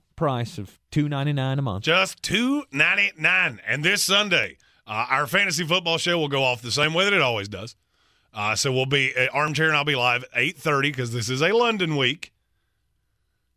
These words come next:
Speaker 2: And then Tank will join us right around kickoff
Speaker 1: Mm-hmm.
Speaker 2: 'cause he's got fragile sensibilities.
Speaker 1: That's
Speaker 2: And
Speaker 1: right. That's right. I gotta get my beauty sleep.
Speaker 2: Oh, there's only, uh, uh, I mean, if we're betting over-unders on who's gonna have more than four and a half domestic lights on Saturday night, I think I would win that. But,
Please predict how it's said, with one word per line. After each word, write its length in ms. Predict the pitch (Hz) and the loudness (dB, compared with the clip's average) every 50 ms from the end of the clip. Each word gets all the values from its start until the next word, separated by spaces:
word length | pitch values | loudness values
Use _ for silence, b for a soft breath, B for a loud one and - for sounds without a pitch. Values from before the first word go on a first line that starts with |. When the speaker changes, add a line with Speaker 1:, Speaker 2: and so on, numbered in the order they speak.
| _ _ _ _ _ _ - | _ _ _ _ _ _ -6
Speaker 2:
And 200 | 143 139 131 127 | -4 -2 0 0
then 140 | 123 117 123 | 0 0 0
Tank 280 | 120 127 120 120 123 | 0 0 0 0 -2
will 120 | 135 160 151 | -4 -6 -4
join 260 | 131 151 143 139 139 | -2 0 0 2 2
us 200 | 131 139 135 - | 2 0 0 0
right 180 | 123 117 110 110 | 0 0 0 2
around 280 | 113 123 139 160 190 - | 2 0 0 0 0 -2
kickoff 460 | - 170 160 - - 131 120 117 113 | -2 -2 -2 0 0 0 0 0 -2
Speaker 1:
Mm-hmm. 100 | 113 107 | -4 -2
Speaker 2:
'cause 260 | 107 117 113 131 151 | -2 -2 -2 -4 -4
he's 260 | 101 120 120 117 113 | -6 -6 -6 -6 -6
got 300 | - 113 107 117 113 - | -4 -4 -4 -4 -4 -8
fragile 500 | - - - - 131 120 113 117 127 143 | -10 -10 -8 -4 -4 -2 -2 -2 -2 -2
sensibilities. 720 | 131 - 135 135 139 160 165 160 131 113 113 117 120 139 143 | -2 -2 -2 -2 -4 -4 -4 -2 -2 -2 0 -2 -2 -2 0
Speaker 1:
That's 80 | 117 | 0
Speaker 2:
And 0 | |
Speaker 1:
right. 180 | 107 101 107 - _ _ _ _ _ - | -2 -2 -4 -8 _ _ _ _ _ -18
That's 160 | 113 - - | -12 -6 -4
right. 120 | 113 107 104 | -2 -2 -2
I 40 | 98 | 0
gotta 180 | 104 110 113 | -2 -2 -2
get 100 | 107 117 | -2 -4
my 120 | 107 117 120 | -4 -4 -4
beauty 300 | 113 117 113 110 104 90 | -2 0 0 0 0 -2
sleep. 340 | - - 98 95 101 113 _ - | -4 -4 -6 -4 -6 -6 _ -4
Speaker 2:
Oh, 140 | 120 113 | -4 -2
there's 180 | 113 110 107 107 | -2 -2 -2 0
only, 320 | 120 113 120 120 123 117 110 113 | 0 0 2 2 0 0 -2 -6
uh, 200 | 127 120 117 123 | -10 -10 -8 -10
uh, 40 | 120 117 110 117 | -12 -10 -8 -4
I 40 | |
mean, 140 | 120 120 117 | -2 0 0
if 100 | 110 104 | 0 0
we're 120 | 123 127 123 | -2 -2 0
betting 280 | 117 131 143 135 127 | 0 0 0 0 0
over-unders 640 | 120 127 131 123 123 127 127 131 127 117 113 110 117 | 0 0 0 0 2 2 2 2 0 -2 -4 -2 -2
on 80 | 107 110 | -2 0
who's 200 | 123 123 123 120 | 0 0 0 0
gonna 140 | 127 120 | 0 0
have 160 | 113 123 120 113 | 0 0 -2 -2
more 200 | 117 127 131 123 | -2 -2 -2 -2
than 140 | 117 110 | -2 -4
four 260 | 104 - 131 131 123 113 110 - | -4 -2 -2 -2 -2 -2 -4 -6
and 140 | 139 123 113 | -4 0 2
a 40 | 107 | 2
half 200 | 117 117 110 107 | 2 2 0 -2
domestic 460 | 113 113 120 120 117 - - 101 107 | -6 -4 -2 -2 -2 -4 -6 -8 -4
lights 280 | 117 131 127 113 - | 0 0 0 0 -2
on 120 | 123 107 101 | -6 -10 -8
Saturday 340 | - 117 113 110 101 98 95 | -6 -4 -2 -2 -2 -4 -4
night, 200 | 104 113 139 - | -2 -2 -2 -2
I 100 | 113 107 | -2 -4
think 220 | 98 - 110 101 92 | -4 -4 -6 -8 -8
I 100 | 87 85 | -10 -14
would 140 | 85 82 101 | -14 -8 -4
win 160 | 135 175 160 | -4 -2 0
that. 160 | 123 151 160 - | 0 -2 -2 -2
But, 320 | 202 240 262 196 180 - | 0 2 2 2 0 -2